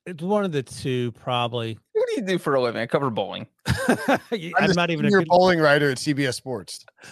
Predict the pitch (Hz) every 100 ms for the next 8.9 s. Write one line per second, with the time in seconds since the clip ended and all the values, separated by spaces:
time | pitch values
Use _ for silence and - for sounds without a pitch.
0 | - 123 110 101 107 104 82 - 82 80
1 | _ _ _ _ - _ 135 104 - -
2 | 180 226 220 208 277 156 208 - 170 220
3 | 240 196 214 185 180 180 143 175 151 170
4 | 170 143 127 131 123 120 117 120 117 120
5 | 117 131 127 - 135 117 104 _ _ _
6 | - 123 - 127 107 98 101 _ _ _
7 | _ - 123 - 113 107 101 120 107 101
8 | - 107 104 - 95 98 95 95 101